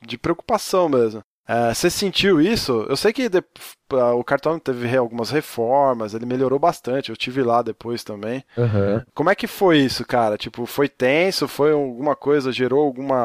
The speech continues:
Speaker 1: alguma preocupação, é, a mais? Ou foi de boa, vamos lá, aceleramos e já era?
Speaker 2: Então, eu, eu te confesso também que quando falaram que a final ia ser lá e, e eu vi os comentários na internet,
Speaker 1: Deu
Speaker 2: eu
Speaker 1: uma
Speaker 2: também
Speaker 1: gelada,
Speaker 2: fi-,
Speaker 1: né?
Speaker 2: é, eu dei uma gelada e falei, Putz, não acredito, né, que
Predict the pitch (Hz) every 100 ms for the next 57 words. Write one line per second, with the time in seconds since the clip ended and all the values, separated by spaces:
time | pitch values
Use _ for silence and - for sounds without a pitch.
0 | 110 107 113 110 131 135 120 117 - 117
1 | - 120 107 - 123 123 110 _ _ 113
2 | 113 113 113 135 185 240 214 214 185 -
3 | 165 139 117 147 147 131 143 123 151 -
4 | 139 123 120 143 143 135 107 101 95 _
5 | - - _ 151 170 139 127 131 - _
6 | _ - 127 127 - - 190 - 175 202
7 | - 151 180 170 - - 165 190 185 165
8 | 113 - _ _ - 123 127 131 117 -
9 | 117 110 113 113 - 104 98 117 123 104
10 | 104 107 110 117 113 110 131 131 - 104
11 | 104 107 104 104 98 95 95 107 160 160
12 | - - _ _ 117 113 131 139 147 120
13 | 117 113 117 120 135 135 127 117 113 135
14 | 156 160 160 151 143 - 147 135 - 160
15 | 143 - 147 - 175 123 139 123 110 107
16 | 107 110 92